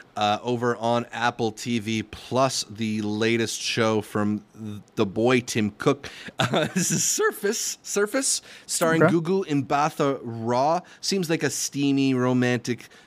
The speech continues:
Speaker 1: kinda mystery where she doesn't remember aspects of her past. So,
Speaker 2: Interesting.
Speaker 1: curious movie.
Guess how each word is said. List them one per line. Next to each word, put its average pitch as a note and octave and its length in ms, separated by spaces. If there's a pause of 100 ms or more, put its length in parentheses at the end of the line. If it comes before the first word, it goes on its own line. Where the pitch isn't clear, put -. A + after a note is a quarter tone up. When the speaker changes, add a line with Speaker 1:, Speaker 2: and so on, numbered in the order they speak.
(160)
Speaker 1:
kinda A#2+ 480
mystery A#2+ 680
where A2+ 220
she A2+ 240
doesn't A2 540
remember G#2+ 440
aspects G2+ 480
of F2+ 120
her F#2+ 80
past. C#3 560 (220)
So, D3 60
Speaker 2:
Interesting. B2 520 (580)
Speaker 1:
curious C3+ 640
movie. A2+ 340